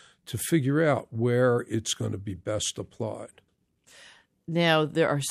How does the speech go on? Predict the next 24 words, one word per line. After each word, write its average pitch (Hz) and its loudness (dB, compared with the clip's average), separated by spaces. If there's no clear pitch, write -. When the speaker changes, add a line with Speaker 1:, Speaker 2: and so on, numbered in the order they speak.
Speaker 2:
so 190 2
many 156 -2
areas 131 -2
in 120 -8
which 123 -6
people 160 -2
are 113 -2
working 117 -6
around 120 -8
the 110 -12
world, 120 -6
uh, 117 -4
and 120 -8
you 120 -8
mentioned 113 -8
some. 175 0
There 123 -4
are - -6
others 131 -4
in - -14
pediatrics, 135 -4
uh, 87 -6
pulmonary, 139 -4
cardiovascular, 131 -2